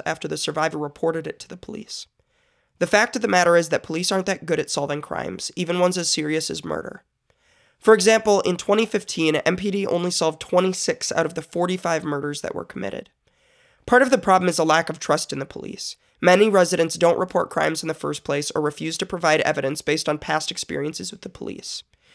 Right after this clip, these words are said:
To try and get around these issues, M P D invests in programs to get witnesses to talk to police, including a group of community leaders who provide counseling after shootings,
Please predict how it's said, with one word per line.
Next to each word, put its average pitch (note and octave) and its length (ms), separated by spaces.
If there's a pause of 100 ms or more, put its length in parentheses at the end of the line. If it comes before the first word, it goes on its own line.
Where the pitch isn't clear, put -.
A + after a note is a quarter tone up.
(300)
To - 100
try G#3+ 240
and A#3 140
get G3+ 120
around E3 280
these D#3+ 260
issues, D3 460
M E3+ 120
P F#3+ 120
D F#3 160
invests E3 320
in D#3 80
programs D3+ 480
to - 80
get D#3 200
witnesses F#3+ 400
to F3 100
talk D#3+ 300
to E3 80
police, D3 500 (300)
including G3+ 400
a G3 60
group F#3+ 220
of F#3+ 140
community G3 460
leaders E3+ 360
who E3 80
provide D3+ 320
counseling E3+ 540
after E3 220
shootings, D3+ 560